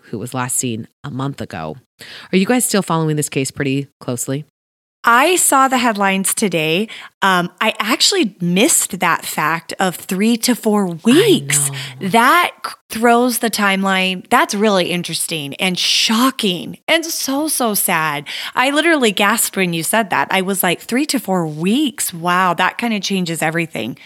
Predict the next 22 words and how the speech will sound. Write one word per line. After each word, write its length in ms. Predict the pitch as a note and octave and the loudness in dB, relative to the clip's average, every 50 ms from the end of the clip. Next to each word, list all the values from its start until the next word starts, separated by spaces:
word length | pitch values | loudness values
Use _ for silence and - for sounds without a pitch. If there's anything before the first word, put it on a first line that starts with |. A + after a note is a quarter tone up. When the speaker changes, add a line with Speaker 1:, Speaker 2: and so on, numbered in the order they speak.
| - - _ _ _ _ - - | -20 -20 _ _ _ _ -10 -6
Speaker 1:
It's 180 | G#3 F3+ - | -6 -4 -4
so 280 | - - - A#3+ B3+ C#4+ | -4 -2 0 2 2 2
devastating 840 | - - G3+ F#3 F#3 G3+ G3+ - - F3+ E3 D3+ D3+ D3 D3 C#3+ - - | 2 2 0 0 0 2 0 2 2 2 0 2 0 0 -2 -4 -6 -8
for 160 | - - E3+ | -6 -4 -4
the 120 | D3 D3+ | -2 -4
family. 640 | - - - A#3+ C4+ C4+ G#3+ E3 B2+ A#2 A2 - - _ _ _ _ _ _ _ _ _ | -4 0 2 2 4 4 2 0 -2 -4 -8 -12 -16 _ _ _ _ _ _ _ _ _
When 160 | - G3 G3+ | 0 2 2
you 100 | G#3 F#3+ | 2 2
think 300 | - - B3 B3 A3+ - | 2 2 0 0 0 2
of 400 | A3 A3 G3+ F#3+ E3 D#3+ - E3+ | 2 2 2 2 -2 -6 -8 -4
the 120 | E3+ F3+ | -2 -2
mom 460 | E3 E3 D#3 D3+ D#3+ E3+ F3 F#3 G3 F#3+ | 0 0 0 0 2 2 0 0 0 0
and 160 | E3+ D#3+ C#3+ | 0 -2 -2
the 60 | C#3 | -2
dad, 560 | C3 D3+ C#3+ C#3+ D3+ D#3 D#3+ F3 F3 F#3 - - _ _ _ _ - - - | -2 -2 0 2 2 2 2 0 0 -2 -6 -8 _ _ _ _ -18 -16 -12
can 260 | - - F3+ G3+ G#3 | -10 -8 -4 -4 -2
you 200 | G#3+ A#3 B3+ C#4 | -2 -2 -2 -4
imagine 840 | - C#4 B3+ G3+ E3 D3 C#3+ C#3 C3 C3+ C3 D3 D3 - A#3 A#3 A3+ | -4 -4 -2 -2 -2 -2 -4 -4 -4 -6 -6 -6 -6 -4 -4 -4 -4
being 300 | F3 - E3 D#3 E3 F#3 | -4 -4 -4 -2 -2 -4
in 220 | G3 - G3+ G3 F3+ | -4 -4 -4 -4 -4
their 180 | F3+ E3+ D#3+ | -4 -4 -4
shoes? 720 | D3+ - - - - C#3+ C3+ C3 C3 D#3 G#3 A#3 C4 - | -4 -4 -4 -4 -4 -2 -2 -2 -2 -2 -2 -4 -4 -8